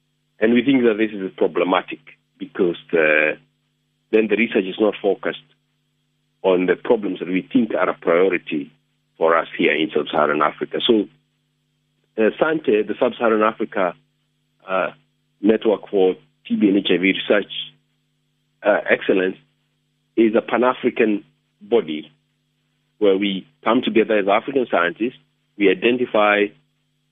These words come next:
what the priorities for research are, and then we design research to implement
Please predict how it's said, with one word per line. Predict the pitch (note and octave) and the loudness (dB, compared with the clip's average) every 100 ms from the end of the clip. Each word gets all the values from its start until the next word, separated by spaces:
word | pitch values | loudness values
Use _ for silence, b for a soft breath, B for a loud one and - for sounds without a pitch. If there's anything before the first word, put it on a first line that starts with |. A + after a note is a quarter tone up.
| _ | _
what | A2 B2 A#2+ | 0 0 -2
the | A2 | -4
priorities | - G2+ A2 G#2+ G#2+ - - _ - | 0 0 0 -2 -8 -10 -18 _ -2
for | G2 | 0
research | G#2+ A#2 - - | 2 0 -2 -2
are, | C#3+ B2 F#2 - - _ _ _ _ _ _ - | 0 2 0 -4 -12 _ _ _ _ _ _ -2
and | G#2+ A2 | 0 4
then | A#2+ A#2+ | 2 2
we | A2+ | 0
design | G#2+ G#2 A2+ A2+ A#2 A2+ - - _ A#2 | -2 0 2 2 -2 -6 -10 -20 _ -2
research | A#2 A#2 F#2 D2 - - _ - | 0 0 -2 0 -4 -6 _ -2
to | G2+ F#2+ F2 F2 - _ _ _ _ - - | 0 2 2 0 -4 _ _ _ _ -10 0
implement | C#4+ - A2 F2 D#2+ | 0 2 -2 -2 -4